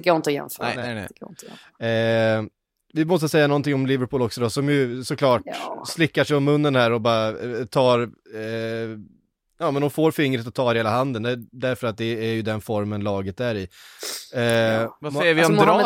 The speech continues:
Speaker 2: dragen? Alltså taktiskt. Att Mané är bänkad bland annat och sånt.
Speaker 3: Eh, Mané bänkad, det vet jag inte riktigt vad det, eh, beror på. Matip bänkad, han är rätt skadebenägen. Men jag
Speaker 2: Mm.
Speaker 3: tror också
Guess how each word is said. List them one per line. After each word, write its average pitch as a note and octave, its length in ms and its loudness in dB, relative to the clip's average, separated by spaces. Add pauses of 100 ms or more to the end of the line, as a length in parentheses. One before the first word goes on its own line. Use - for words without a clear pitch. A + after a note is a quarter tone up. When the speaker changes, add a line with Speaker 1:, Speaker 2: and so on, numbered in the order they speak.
Speaker 2:
dragen? G#2 240 -4 (340)
Alltså C#3+ 180 -2
taktiskt. - 680 -4 (260)
Att C3+ 160 -2
Mané C3+ 340 4
är C3 40 6
bänkad B2 480 2
bland A#2+ 180 0
annat A2+ 280 0
och A#2 80 -10
sånt. A#2 260 -6 (200)
Speaker 3:
Eh, C3 420 -2 (300)
Mané D3 340 0
bänkad, D#3 500 0
det B2+ 160 -4
vet D#3+ 240 0
jag D3+ 80 -4
inte C#3+ 120 -6
riktigt C3+ 200 -8
vad D#3 100 0
det, D3+ 340 0
eh, C#3 60 0
beror B2+ 220 -2
på. A#2 260 -4
Matip C#3+ 500 -4
bänkad, B2 600 -2
han B2+ 120 -4
är D3 80 0
rätt C#3+ 200 -2
skadebenägen. G#2+ 760 -2
Men C3 40 -2
jag C#3 80 0
Speaker 2:
Mm. C#3 60 -6
Speaker 3:
tror F3+ 140 2
också B2 300 0